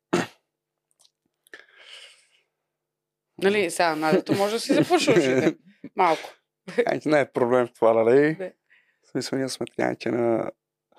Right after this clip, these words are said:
Speaker 2: на интервю, това не е проблем. Еми,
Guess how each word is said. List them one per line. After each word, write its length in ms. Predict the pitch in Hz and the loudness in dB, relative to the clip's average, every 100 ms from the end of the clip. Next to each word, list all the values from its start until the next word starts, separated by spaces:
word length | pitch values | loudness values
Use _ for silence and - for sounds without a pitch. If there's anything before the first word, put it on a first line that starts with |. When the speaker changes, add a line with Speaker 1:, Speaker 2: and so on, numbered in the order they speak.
| - - - - | -20 -20 -20 -18
Speaker 2:
на 80 | 156 | -16
интервю, 340 | - - 135 | -10 -8 -8
това 220 | - 127 123 | -4 -4 -2
не 100 | 123 | -6
е 40 | |
проблем. 440 | - 120 123 147 147 _ _ _ _ _ _ - | -6 -2 2 0 -2 _ _ _ _ _ _ -6
Еми, 1200 | 113 113 110 110 113 117 110 110 110 110 110 | -2 0 0 -2 -4 -4 -6 -4 -4 -4 -6